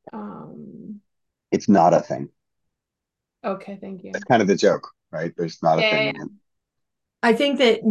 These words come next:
Speaker 3: that, I like that. Like, I got it immediately, um, but I wouldn't put it in the, this page. I
Speaker 2: Okay.
Speaker 3: would, I like
Speaker 2: Okay.
Speaker 3: the idea of debunking the writer's block myths, but you don't need to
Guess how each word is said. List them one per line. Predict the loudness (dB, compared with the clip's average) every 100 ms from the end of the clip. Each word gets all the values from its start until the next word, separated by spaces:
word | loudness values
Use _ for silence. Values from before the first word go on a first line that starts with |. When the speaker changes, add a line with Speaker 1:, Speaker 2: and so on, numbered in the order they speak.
| 4
Speaker 3:
that, | 4 4 2 4
I | 6
like | 6 4 2
that. | -2 0 2 2
Like, | 4
I | 4
got | 4 2 2
it | 0
immediately, | -2 -4 -2 -2 -2 -6 -8 -8 -12 -16 _ -2
um, | 2 2 4 2 2
but | 2 4
I |
wouldn't | 6 4 2
put | 4
it | 4 6
in | 2
the, | 0 -4 -6 -6 -10 -16 _ _ _ _ -2
this | -2 -2
page. | -4 -2 2 2 2
I | 2 6
Speaker 2:
Okay. | 6
Speaker 3:
would, | 4 0
I | 0
like | 2 0 0
Speaker 2:
Okay. | 0
Speaker 3:
the |
idea | 0 2 0
of | 0
debunking | -2 -2 -2 -2 -6
the | -6
writer's | -4 -4 -6 -6
block | -6 -6 -4
myths, | -2 -2 -4 -10 -6
but | -4
you | -2
don't | -2 0
need | -2 0
to | 0 2 -2 -4